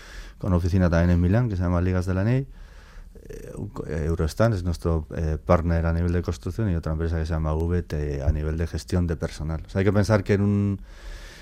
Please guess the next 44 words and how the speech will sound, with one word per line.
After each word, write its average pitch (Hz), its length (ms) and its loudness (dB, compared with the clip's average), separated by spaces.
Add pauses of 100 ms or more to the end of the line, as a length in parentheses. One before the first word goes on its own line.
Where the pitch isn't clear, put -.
(140)
en 101 160 6
una 110 120 8
acción 110 220 4
de 107 60 6
este 101 180 2
tipo 92 840 2
es 95 120 -6
muy 104 140 4
complicada, 85 500 2
¿no? 82 120 0
Es 92 100 -2
una 101 140 0
gestión 92 240 0
muy 90 100 2
complicada 90 460 0
porque 90 240 -2
va 92 100 2
desde 90 160 0
la 80 140 -2
parte 90 240 0
de - 0 -
la 95 80 2
arquitectura, 98 680 0
la 82 160 0
parte 95 220 2
de 95 60 4
los 90 180 4
contenidos 90 600 2
expositivos, 107 880 4 (720)
eh, - 280 -10
lleva 90 220 2
un 90 300 2
restaurante, 92 640 4
bar, 101 440 8
unas 92 240 0
oficinas, 98 640 0
hay 98 60 0
una 92 160 0
parte 92 200 2
de 90 80 4
comunicación 90 680 0
y 90 40 2
relaciones 85 520 -2
públicas 90 680 2